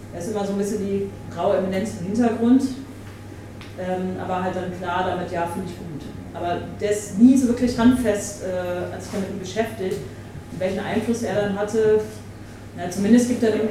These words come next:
gibt er einem Schreckgespenst einen Namen. Ich glaube, so sehe ich das grad, sehe ich das ein bisschen, das, was Jakobs da gemacht hat im Ergebnis. Du hast noch eine Frage, oder?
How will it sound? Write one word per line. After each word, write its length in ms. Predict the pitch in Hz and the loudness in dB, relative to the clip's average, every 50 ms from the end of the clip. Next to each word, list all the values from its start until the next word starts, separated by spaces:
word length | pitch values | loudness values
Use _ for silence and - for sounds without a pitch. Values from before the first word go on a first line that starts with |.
| 208 208 | 0 0
gibt 160 | 226 220 - | 0 2 4
er 120 | 220 208 208 | 4 4 4
einem 140 | 202 202 196 | 4 0 -2
Schreckgespenst 720 | - - 208 208 214 240 - - - 208 214 214 - 196 | -2 0 0 0 0 0 -2 0 2 2 2 2 -2 -2
einen 100 | 190 190 | -4 -2
Namen. 420 | 185 175 170 165 151 143 143 143 - - | -2 -2 -2 -2 -4 -4 -6 -6 -8 -10
Ich 80 | - - | -10 -8
glaube, 200 | 185 180 175 180 | -6 -6 -4 -4
so 280 | 175 175 180 180 190 180 | -4 -4 -4 -2 -2 -2
sehe 400 | - - - - - - 196 208 | -4 -6 -8 -10 -8 -4 -4 -2
ich 120 | 202 - - | -2 0 0
das 200 | 180 170 - - | 0 0 0 -2
grad, 240 | 185 185 180 - - - - | -4 -4 -4 -4 -6 -6 -6
sehe 140 | 196 202 | -4 -2
ich 100 | 208 208 | -2 0
das 180 | 202 214 202 226 | 0 0 0 0
ein 60 | 208 | -2
bisschen, 280 | 190 185 - - - 175 | -4 -4 -4 -4 -4 -4
das, 160 | 175 175 - | -4 -4 -4
was 120 | 175 180 | -6 -4
Jakobs 380 | 180 175 175 180 190 185 - - | -4 -4 -4 -4 -6 -6 -8 -6
da 120 | 175 175 | -6 -6
gemacht 280 | 170 170 170 165 - - | -6 -4 -6 -6 -6 -8
hat 140 | 185 175 156 | -8 -6 -6
im 80 | 147 139 | -6 -6
Ergebnis. 600 | - - - 180 185 180 160 160 202 - - - 95 - - - - - - - - - - - - - - - - - - - - - - - - - - - - - - | -6 -6 -6 -6 -6 -4 -4 -6 -6 -8 -10 -10 -12 -14 -16 -20 -20 -20 -20 -20 -20 -20 -20 -20 -20 -20 -20 -20 -20 -20 -20 -20 -20 -20 -20 -20 -20 -20 -20 -20 -16 -8 -6
Du 800 | - - - - - - - - 180 175 175 175 180 180 190 202 | -6 -4 -4 -4 -4 -4 -2 -2 0 0 0 2 2 4 6 6
hast 120 | 208 208 | 6 8
noch 80 | 226 226 | 8 6
eine 80 | 226 220 | 6 6
Frage, 320 | - 220 214 220 233 220 170 | 4 4 6 6 6 6 6
oder? 160 | - 247 269 | 6 6 6